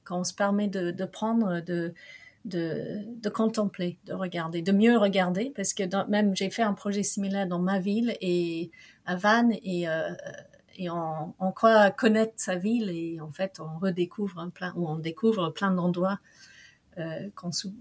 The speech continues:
qu'on ne soupçonnait pas en fait. Donc, euh, c'est, c'est de se permettre de, ouais, dé-, déambuler, c'est quand même, euh, un, un moment important, je trouve. On, quand, moi, je, je, je marche beaucoup.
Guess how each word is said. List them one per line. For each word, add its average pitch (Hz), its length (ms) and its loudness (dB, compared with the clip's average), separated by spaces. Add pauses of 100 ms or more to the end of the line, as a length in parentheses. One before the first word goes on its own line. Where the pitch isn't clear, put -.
(100)
qu'on 180 120 -4
ne 185 140 -2
soupçonnait 185 540 4
pas 220 200 2
en 175 140 4
fait. - 380 -8 (140)
Donc, 175 240 -4
euh, 170 240 -2
c'est, 202 320 4
c'est 208 160 4
de 196 100 0
se 202 100 -2
permettre 214 400 4
de, 185 320 2 (280)
ouais, 226 180 8
dé-, 214 320 6
déambuler, 233 640 8
c'est 226 160 0
quand 208 140 -4
même, 202 240 0
euh, 170 340 -4 (260)
un, 160 340 -6 (800)
un 185 80 -6
moment 196 320 2
important, 190 560 -2
je 180 140 -6
trouve. 180 400 -8 (280)
On, 160 440 -8
quand, 185 560 4 (120)
moi, 202 180 0
je, 196 200 2
je, 190 140 -4 (200)
je 190 120 -4
marche 190 320 0
beaucoup. 208 380 0